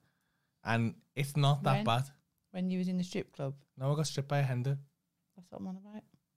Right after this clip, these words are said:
Speaker 1: No, I got stripped by a Hindu at a gig.
Speaker 2: Oh, yeah, yeah. Sorry, I'm getting it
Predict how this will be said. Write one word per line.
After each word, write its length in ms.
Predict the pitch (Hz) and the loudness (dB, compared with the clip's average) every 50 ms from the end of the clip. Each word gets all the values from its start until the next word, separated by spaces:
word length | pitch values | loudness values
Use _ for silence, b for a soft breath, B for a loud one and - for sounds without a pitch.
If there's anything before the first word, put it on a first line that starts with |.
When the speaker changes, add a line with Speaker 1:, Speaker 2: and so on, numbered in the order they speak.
| _ _ _ _ - | _ _ _ _ -12
Speaker 1:
No, 180 | 123 123 113 | -8 -4 -2
I 120 | 110 107 107 | -2 -2 -2
got 160 | 110 107 - | -4 -6 -6
stripped 240 | - - 110 - - | -6 -8 -8 -6 -6
by 100 | 98 95 | -4 -4
a 80 | 90 | -6
Hindu 640 | - - - 92 92 95 95 95 104 107 101 95 - - - | -8 -10 -10 -8 -6 -6 -6 -4 -4 -6 -6 -6 -8 -10 -8
at 140 | 90 87 | -6 -6
a 40 | 87 | -6
gig. 320 | 87 - 90 92 90 - - _ _ _ _ _ _ _ _ _ _ _ _ _ _ _ _ _ _ _ _ _ _ _ _ _ _ B B B B B B B 214 180 B B | -6 -6 -8 -8 -8 -10 -16 _ _ _ _ _ _ _ _ _ _ _ _ _ _ _ _ _ _ _ _ _ _ _ _ _ _ B B B B B B B -20 -20 B B
Speaker 2:
Oh, 240 | 156 170 180 185 202 | -6 -4 -4 -2 -4
yeah, 320 | 196 180 143 143 139 131 131 | -4 -6 -8 -10 -10 -10 -10
yeah. 260 | 135 135 127 123 120 | -10 -12 -12 -14 -16
Sorry, 300 | - - 131 127 123 123 | -16 -16 -14 -12 -10 -10
I'm 120 | 123 123 127 | -10 -10 -10
getting 240 | 139 - - 135 139 | -12 -12 -12 -12 -12
it 80 | 139 | -12